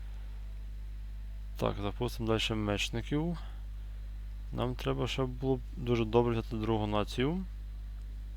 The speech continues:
Так, на жаль, дуже довгенько. Нам ще до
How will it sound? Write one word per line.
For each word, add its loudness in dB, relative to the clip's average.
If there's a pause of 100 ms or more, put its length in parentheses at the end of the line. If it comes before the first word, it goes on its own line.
(920)
Так, 2
на -2
жаль, 4
дуже 0
довгенько. 2
Нам 2
ще -2
до 2